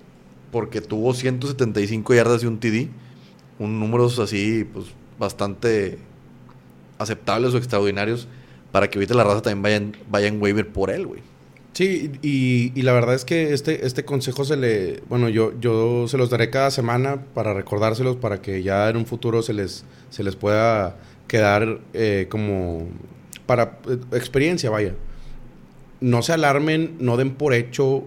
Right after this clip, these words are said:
Speaker 2: eh, que una semana de más de veinticinco puntos, que ya explotó este cabrón. Esta sema-, este tipo de cosas se dan. Eh, vemos el caso perfecto que ahora la semana pasada que Fournette hizo más de veinte puntos,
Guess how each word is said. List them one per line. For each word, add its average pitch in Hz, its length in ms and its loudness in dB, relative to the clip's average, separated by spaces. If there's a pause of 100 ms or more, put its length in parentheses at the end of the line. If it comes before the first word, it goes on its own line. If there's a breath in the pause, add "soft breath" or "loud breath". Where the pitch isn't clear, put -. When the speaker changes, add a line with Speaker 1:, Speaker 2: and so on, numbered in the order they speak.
(120)
Speaker 2:
eh, 104 240 0
que 101 100 -6
una 104 200 -2
semana 120 400 0
de 120 60 2
más 110 140 0
de 120 60 -2
veinticinco 117 480 -4
puntos, 113 480 -2
que 120 140 -2
ya 98 80 0
explotó 110 520 -2
este 107 180 -4
cabrón. 90 360 -4 (440 loud breath)
Esta 92 180 -4
sema-, 143 320 2
este 127 200 2 (220)
tipo 139 240 -4
de 156 80 4
cosas 131 240 0
se 139 140 2
dan. 117 400 2 (420 loud breath)
Eh, 95 840 0
vemos 110 360 2
el 127 100 -4
caso 120 300 0
perfecto 123 560 -2
que 113 340 0 (220)
ahora 104 220 0
la 123 100 4
semana 120 340 2
pasada 123 520 2 (300 loud breath)
que 101 280 0
Fournette 101 460 -2
hizo 113 680 4
más 98 160 -2
de 120 80 2
veinte 123 220 2
puntos, 123 600 -2